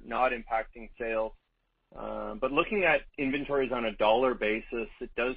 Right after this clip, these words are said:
seem like they've come under some pressure, uh, even versus pre-pandemic. Um, and, and I understand your supply chain efficiency would justify a lower growth rate versus past rates,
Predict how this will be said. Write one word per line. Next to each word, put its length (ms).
seem 260
like 200
they've 120
come 140
under 280
some 120
pressure, 680
uh, 480
even 320
versus 400
pre-pandemic. 880
Um, 560
and, 240
and 180
I 100
understand 460
your 200
supply 400
chain 140
efficiency 540
would 240
justify 580
a 40
lower 320
growth 340
rate 300
versus 340
past 300
rates, 200